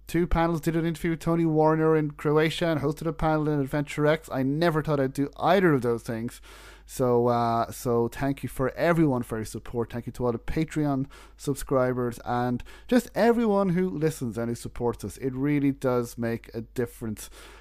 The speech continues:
um, to us. And thank you to all the team, Thomas and Laura as well, and, uh, and Kieran and Matt and Amy and Rose, who, uh, joined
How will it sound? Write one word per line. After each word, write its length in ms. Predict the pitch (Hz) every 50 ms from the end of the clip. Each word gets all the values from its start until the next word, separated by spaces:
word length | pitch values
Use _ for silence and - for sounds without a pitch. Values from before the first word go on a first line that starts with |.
| - - -
um, 520 | - 113 110 110 107 107 104 107 107 104 - - - - - -
to 180 | 135 127 127
us. 320 | - 92 98 92 90 - -
And 160 | - 120 131
thank 180 | - 143 143 -
you 80 | 143
to 160 | 131 - 156
all 160 | 160 170 185 190
the 80 | 185
team, 400 | 175 - - 196 196 190 190 180
Thomas 380 | - - 151 151 151 151 147 -
and 180 | 160 147 143
Laura 360 | 139 143 143 143 147 143 143 - - - - - - - - -
as 220 | - 131 131 123 123
well, 300 | 135 131 131 131 135 -
and, 440 | - 123 127 127 127 127 127 123 -
uh, 420 | 139 127 127 127 123 123 127 123 101 113
and 240 | 123 120 120 - - -
Kieran 480 | - - 139 135 131 131 127 131 127 123
and 220 | 123 123 120 120
Matt 380 | 123 127 127 127 - - - - - - - - - - -
and 420 | 117 120 120 120 120 120 120 117 - -
Amy 260 | 165 165 170 160 156
and 140 | 151 147 143
Rose, 360 | 151 151 147 151 156 147 -
who, 300 | - 151 147 147 147 147 - - - - - - - -
uh, 200 | - 135 135 135
joined 420 | 131 - 147 143 143 147 143 139